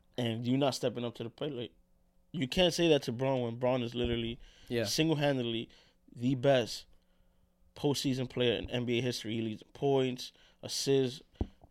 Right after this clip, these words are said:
Speaker 1: in basically almost every, every category. So,
Speaker 2: Yeah.
Speaker 1: if you're gonna talk that talk, you gotta back it up. And he hasn't been able to back it up. That shit shot his game down.
Speaker 2: Yeah.
Speaker 1: They don't get his defense. He's turning the ball over. They don't get his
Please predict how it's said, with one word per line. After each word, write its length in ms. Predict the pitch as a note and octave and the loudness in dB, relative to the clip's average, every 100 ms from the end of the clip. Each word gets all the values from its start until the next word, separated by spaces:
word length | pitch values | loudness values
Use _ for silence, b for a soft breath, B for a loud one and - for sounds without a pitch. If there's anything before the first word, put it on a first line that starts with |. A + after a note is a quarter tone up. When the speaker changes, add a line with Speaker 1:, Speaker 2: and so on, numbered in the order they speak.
| - _ - | -20 _ -2
Speaker 1:
in 120 | B2+ | 0
basically 480 | B2 D#3 E3+ D#3 D3+ | 8 8 8 0 0
almost 340 | C#3 C#3+ C3 | 2 2 2
every, 240 | A#2+ C3 A#2 - | 2 0 0 2
every 180 | C#3 B2+ | 2 2
category. 520 | C#3 A#2+ A2+ A2 A#2 | 2 0 0 -6 -6
So, 260 | - A2 G#2+ - | -4 -4 -4 -12
Speaker 2:
Yeah. 260 | C3 B2+ - - | -8 -8 -6 -4
Speaker 1:
if 160 | B2+ | -2
you're 160 | B2 F#3 | 0 0
gonna 200 | B3 E4 | 2 2
talk 340 | - - F#3+ - | 2 4 4 6
that 240 | C3+ - | 4 4
talk, 300 | - F3+ C#3+ | 2 4 4
you 100 | C3+ | 2
gotta 200 | G3 C3+ | 2 2
back 340 | A#2+ B2 A#2+ A#2+ | 2 6 4 6
it 80 | C3+ | 4
up. 240 | C3+ - B B B B - | 4 2 B B B B -12
And 80 | A#2 | -6
he 120 | G#2+ | 0
hasn't 320 | A#2+ A#2+ A#2+ | 2 2 2
been 140 | A#2+ | 0
able 180 | A#2 A#2 | 0 -2
to 100 | - | -4
back 280 | A2 B2 A#2 | 2 4 4
it 80 | A#2 | 2
up. 220 | A#2+ D#3 | 2 4
That 160 | C3 A#2+ | 4 2
shit 180 | - A#2+ | 0 -6
shot 280 | - B2 | 0 2
his 120 | B2 A#2+ | 2 -2
game 300 | A#2+ A2+ A#2 | -4 -4 0
down. 380 | A#2+ C3+ C#3 C#3 B | 0 2 -2 -4 B
Speaker 2:
Yeah. 220 | A#2 G#2 | -8 0
Speaker 1:
They 80 | B2 | 2
don't 140 | B2+ | 4
get 120 | A#2 | 2
his 140 | A#2+ A2+ | 0 -2
defense. 680 | A#2+ C#3+ - C#3 C#3+ C#3+ - B B | 0 0 2 0 0 -2 -8 B B
He's 140 | A2 | -12
turning 280 | - B2+ A2+ | -6 -4 -4
the 60 | A#2+ | -4
ball 320 | B2+ C#3+ C#3+ | 0 2 4
over. 400 | C#3+ C3+ C#3 D3 b b b - | 2 2 0 -2 b b b 0
They 80 | B2 | 2
don't 120 | B2+ | 2
get 120 | A#2+ | 0
his 260 | A#2 G#2 | 0 -4